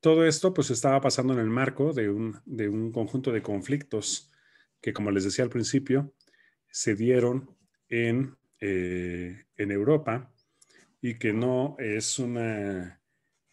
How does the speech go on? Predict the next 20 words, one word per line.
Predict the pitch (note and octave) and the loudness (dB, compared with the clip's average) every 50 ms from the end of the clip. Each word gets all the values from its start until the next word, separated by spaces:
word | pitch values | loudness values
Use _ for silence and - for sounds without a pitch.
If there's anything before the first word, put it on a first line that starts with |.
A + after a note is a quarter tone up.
| _ - | _ -12
eh, | G#2 F#2+ F2+ F2 E2+ E2 F2 _ _ | -10 -10 -10 -10 -12 -14 -18 _ _
pues, | - C3+ C#3+ | -6 -4 -2
bueno, | D#3 C#3+ B2+ A2 - | 0 0 -2 -4 -6
no, | A#2 A#2+ A#2+ - | -8 -8 -8 -8
no, | A#2 A2+ A2 A2 A2 A2 G#2+ | -8 -8 -6 -6 -6 -6 -6
no | G#2+ A2 | -6 -4
va | A2 A2 | -2 0
a | |
haber | A2 A2+ A2+ | 0 0 0
más | A2+ A2 G#2+ - | 0 -2 -4 -4
tiempo | - A#2 G#2 - - A2 G2+ F#2 - - _ _ | -4 -4 -4 -4 -2 -2 -2 -2 -4 -10 _ _
en | A2+ G2+ G2 | -12 -10 -8
esta | G2+ - B2+ | -6 -6 -4
ocasión, | G#2+ A2 G#2 - D3 D3+ D3 | -4 -4 -2 -2 -2 0 0
pero | C#3+ A#2 A2 | 0 0 0
es | G#2 - - | -2 -2 -4
importante | A2+ A#2 A#2 - - A#2 A2+ B2+ | -4 -4 -4 -4 -4 -4 -4 -4
nada | A#2 A#2 A#2 A2 | -4 -2 -2 -2
más | A2+ A2+ A2 A2 | -2 -2 -2 -2
mencionar | A2+ G#2+ - - B2 A#2 A2+ A2+ A#2+ - - | -2 -2 0 0 0 0 0 -2 -4 -6 -12